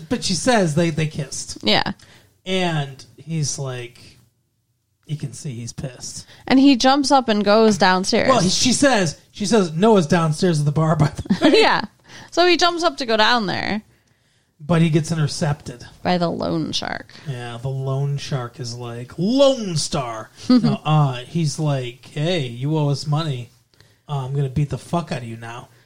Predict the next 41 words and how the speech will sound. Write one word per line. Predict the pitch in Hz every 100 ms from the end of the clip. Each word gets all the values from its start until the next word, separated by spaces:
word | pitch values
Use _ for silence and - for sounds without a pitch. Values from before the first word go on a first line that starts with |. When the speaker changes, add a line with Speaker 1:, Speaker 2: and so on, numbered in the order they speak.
| _ _
Speaker 2:
And | 294 294
he, | 277 285
David | 285 320 349 302
tries | 285 247 285
to | 320
run | 262 226
away, | 190 170 208
but | 233
they | 208 214
still | - 208
beat | 202 -
him | 50
up. | 52 55 - -
They | 185
catch | 185 190 202
him |
in | 170
the | 170
parking | 170 180
lot | - -
and | -
beat | -
him. | - - 208 - - _ -
Speaker 1:
Yeah, | 196 127
well, | 143 175
as | 185 208
he | 214
runs, | 165 160 185 175 143 135 131 -
Noah | 156 165 165 160 143
says | - 175 147
to |
the | 156
bartender, | 139 139 147 160 131 131
"Hey, | 143
how | 139
much | 143 147
is | 147
a | 131
bottle | - 135 127 131 131
of | 120
vodka?" | 117 120 143 - 127